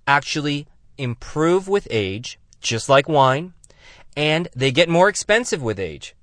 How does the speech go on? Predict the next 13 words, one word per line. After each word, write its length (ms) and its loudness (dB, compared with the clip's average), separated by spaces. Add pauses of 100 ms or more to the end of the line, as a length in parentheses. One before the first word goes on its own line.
just 260 -6
like 180 -2
wine. 380 -8 (380)
Some 480 0
of 380 2
the 360 0 (200)
tea 180 -4
cakes 400 -2
that 120 -2
are 80 4
available 440 0
in 80 -6
China 420 -2